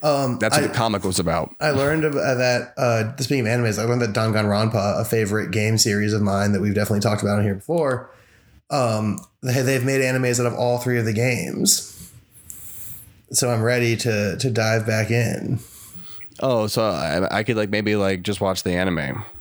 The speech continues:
Speaker 1: Um,
Speaker 2: Listen, now that I'm, now that I'm playing New World,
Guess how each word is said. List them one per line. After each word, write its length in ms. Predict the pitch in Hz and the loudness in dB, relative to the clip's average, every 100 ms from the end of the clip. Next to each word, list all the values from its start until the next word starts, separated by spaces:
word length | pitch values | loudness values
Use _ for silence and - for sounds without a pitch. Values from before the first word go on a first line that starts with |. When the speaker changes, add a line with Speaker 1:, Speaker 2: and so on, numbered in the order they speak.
| _ _ _ - - - - - - | _ _ _ -20 -14 -14 -14 -20 -6
Speaker 1:
Um, 380 | 135 117 113 110 | 0 2 2 2
Speaker 2:
Listen, 240 | 123 117 | 2 2
now 140 | 113 143 | 2 0
that 100 | 165 | 0
I'm, 140 | 156 127 | 0 -2
now 120 | 120 147 | -2 -2
that 80 | |
I'm 100 | 175 | -2
playing 260 | 151 151 117 | 0 0 2
New 140 | 110 | 0
World, 480 | 117 131 147 175 185 | 0 2 2 0 -4